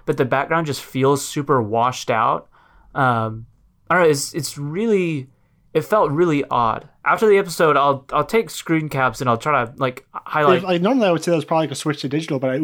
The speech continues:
Speaker 2: it was actually shot on film, so I'm not sure what would have caused
Speaker 1: I'm
Speaker 2: that.
Speaker 1: not sure, but, uh, yeah, it, it felt, it felt like this weird sheen that didn't scream, like,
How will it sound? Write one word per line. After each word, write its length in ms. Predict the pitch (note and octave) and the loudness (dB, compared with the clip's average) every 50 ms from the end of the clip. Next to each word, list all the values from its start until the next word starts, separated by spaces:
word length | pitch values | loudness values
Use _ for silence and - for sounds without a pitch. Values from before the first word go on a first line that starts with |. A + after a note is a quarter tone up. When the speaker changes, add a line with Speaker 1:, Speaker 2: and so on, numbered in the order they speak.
| D3 F3+ | 0 0
Speaker 2:
it 20 | |
was 140 | D#3 D3+ D3+ | 0 0 0
actually 240 | A3 A3 - - C#3+ | -2 -2 -2 -4 -4
shot 180 | - D#3+ D3 C3 | -2 -2 -2 -2
on 140 | B2 A#2 | -4 -4
film, 240 | G#2+ - F3 C#3+ B2 - | -4 -2 -2 -2 -4 -4
so 100 | - C3 | -6 -6
I'm 60 | C#3+ | -6
not 140 | C3+ A#2+ - | -6 -8 -8
sure 260 | - C#3+ C3 A#2+ - _ _ _ _ _ _ _ _ _ _ _ _ - | -6 -6 -6 -8 -10 _ _ _ _ _ _ _ _ _ _ _ _ -12
what 120 | C#3 B2 | -10 -8
would 100 | B2+ B2 | -8 -8
have 80 | A#2+ - | -10 -8
caused 260 | - B2 C3 C3+ C3+ | -6 -4 -2 -2 -2
Speaker 1:
I'm 80 | C3 | 0
Speaker 2:
that. 40 | C#3 | 0
Speaker 1:
not 140 | C3+ C3 B2+ | -2 -2 -2
sure, 300 | - D3 C3+ B2 A#2 - _ _ _ _ _ _ _ _ _ _ _ _ _ | -2 -2 -2 -2 -4 -6 _ _ _ _ _ _ _ _ _ _ _ _ _
but, 220 | C3+ B2+ B2+ B2 A#2+ | -2 0 0 2 2
uh, 320 | A#2+ A#2 A2+ A2+ A2 A2+ - _ _ _ _ _ _ _ _ _ _ - | 2 2 0 0 -2 -6 -10 _ _ _ _ _ _ _ _ _ _ -2
yeah, 220 | D#3+ D3+ C#3+ B2+ | 0 2 2 2
it, 240 | B2 D#3 D#3+ D#3+ G3 | 2 2 2 2 2
it 160 | F#3+ F#3 F3+ | 2 2 0
felt, 500 | - - A3 A3 A3+ G#3 - - - - _ _ _ _ _ - - - _ _ _ _ _ - | 0 0 2 2 2 2 0 -4 -12 -20 _ _ _ _ _ -20 -20 -20 _ _ _ _ _ 0
it 180 | G#3 G3+ G#3 - | 0 0 0 0
felt 180 | - A3+ A#3 | 0 0 2
like 120 | A3+ G#3 F3+ | 2 2 2
this 240 | F#3 E3+ E3+ C#3+ C#3+ | 2 2 2 0 0
weird 280 | C#3+ D#3+ E3 D3+ C3 | 2 2 2 2 0
sheen 580 | - - - - - - D3 D3 D3+ D3 C#3 C3 | -2 -6 -6 -8 -8 -6 -4 -4 -2 -2 0 0
that 160 | C3 B2 A#2+ | 0 0 0
didn't 380 | D3+ D#3 D3 C#3+ B2+ - _ - | 0 -2 -2 -2 -6 -12 _ -12
scream, 520 | - - - - - C#3+ C3+ C3 B2+ A#2+ | -10 -10 -10 -8 -6 -4 -2 -2 -2 -2
like, 280 | A#2 A2 A#2 A#2 - | -2 -2 -4 -4 -8